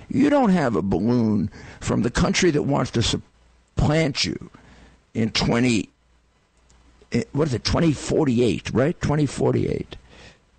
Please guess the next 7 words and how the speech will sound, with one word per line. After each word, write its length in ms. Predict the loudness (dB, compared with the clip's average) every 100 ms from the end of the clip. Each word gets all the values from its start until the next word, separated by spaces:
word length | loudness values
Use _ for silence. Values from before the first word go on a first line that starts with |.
| -2
probably 500 | 2 2 2 0 0
earlier. 480 | 2 2 2 0 -4 -10 _ -12
A 80 | -10
country 400 | -2 0 2 2
that 160 | 2 2
has 260 | 2 2
now 320 | 0 0 0